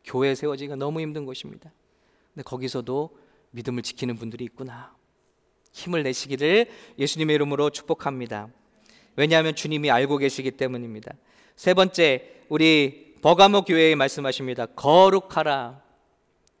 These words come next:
요한계시록 강의에서 말씀드린 것처럼 버라는 말은 변질된 뜻이고 가미라는 말은 결혼이라는 뜻이에요. 그래서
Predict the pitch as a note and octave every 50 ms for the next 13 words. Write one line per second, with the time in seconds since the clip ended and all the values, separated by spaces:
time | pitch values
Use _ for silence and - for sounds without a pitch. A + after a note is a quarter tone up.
0 | _ _ _ _ _ _ _ _ _ _ _ _ _ _ _ _ _ _ _ _
1 | _ _ _ _ _ _ _ _ _ - C#3 E3+ F3 F3+ F3+ F3+ - G3 F#3 F3
2 | - E3 E3+ E3+ D#3 F3+ D#3+ D3+ D3 - F3 D#3+ D#3+ E3 D#3 D#3+ - - D#3+ D3
3 | C#3+ C#3 C3+ - _ D3 D3 D#3 D#3 D#3 D3+ D3 C#3 C#3 C#3 C3+ B2+ A#2 A#2 C3+
4 | C#3+ C3 B2+ - C3+ C#3 D3+ C3+ D3 D3 C#3 C#3+ C3+ B2+ A#2+ A2 _ C3+ - -
5 | B2+ A2 A#2 A#2 A#2 A2+ G#2 _ _ _ _ - A#2 A#2+ C#3 D3 D#3+ D#3+ C#3+ C3
6 | A#2+ A2+ A2 A#2 A#2+ B2 B2 A#2+ A2+ A2+ C3 C3+ A#2 - _ _ _ - - C3
7 | C3 C3+ C#3+ C3 B2 A2 A2 A2 - - B2+ - - - - - _ - C#3 C#3+
8 | - E3+ D#3